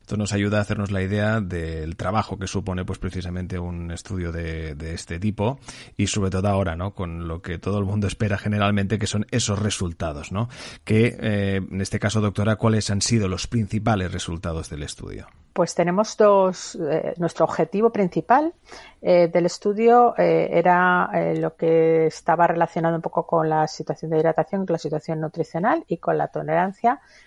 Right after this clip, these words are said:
Speaker 2: Entonces, eh, creo que uno de los puntos, eh, fuertes del estudio, eh, fue la valoración de la calidad de vida durante el tratamiento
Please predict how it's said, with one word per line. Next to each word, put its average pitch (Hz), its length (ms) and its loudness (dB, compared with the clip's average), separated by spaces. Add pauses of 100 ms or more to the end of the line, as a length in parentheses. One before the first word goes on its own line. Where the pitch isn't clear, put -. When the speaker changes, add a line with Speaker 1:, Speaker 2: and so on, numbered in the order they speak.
(160)
Speaker 2:
Entonces, 165 480 -2
eh, 160 320 4
creo 196 240 4
que 190 300 4
uno 202 180 4
de 208 80 6
los 202 220 2
puntos, 196 680 -2
eh, 185 140 4
fuertes 196 460 2
del 185 120 0
estudio, 247 540 2 (460)
eh, 165 580 2 (140)
fue 185 140 4
la 185 80 8
valoración 185 420 4
de 196 100 4
la 190 140 2
calidad 160 340 2
de 170 100 6
vida 170 200 4
durante 190 260 4
el 156 80 -2
tratamiento 160 720 -2